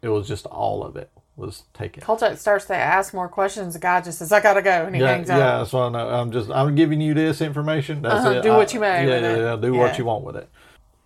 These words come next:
Speaker 1: Then we cut to, I guess, I think this is the Clark County Courthouse for our big press conference thing here.
Speaker 2: Yes.
Speaker 1: And we have all of our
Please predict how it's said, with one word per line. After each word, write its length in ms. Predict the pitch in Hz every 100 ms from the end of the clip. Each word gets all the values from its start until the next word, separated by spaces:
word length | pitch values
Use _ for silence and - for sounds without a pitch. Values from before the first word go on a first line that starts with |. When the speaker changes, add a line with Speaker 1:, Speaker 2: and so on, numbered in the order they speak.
| _
Speaker 1:
Then 440 | 131 143 202 233
we 160 | 170 160
cut 300 | - 131 -
to, 240 | 135 135 135
I 60 |
guess, 280 | 127 135 - 131
I 140 | 131
think 220 | 131 151
this 120 | 147 -
is 40 |
the 160 | 117 113
Clark 400 | - 151 143 -
County 380 | - 143 139 135
Courthouse 1000 | - 165 - - - - - - - - -
for 340 | - 113 110
our 300 | 113 110 110
big 340 | 104 101 104 -
press 280 | 127 110 -
conference 520 | 107 101 - 131 -
thing 240 | - 110 95
here. 280 | 107 120 175
Speaker 2:
Yes. 800 | 180 180 175 170 143 - - -
Speaker 1:
And 140 | 120
we 120 | 127 131
have 280 | 139 135 -
all 400 | 131 135 147 151
of 100 | 135
our 360 | 139 135 127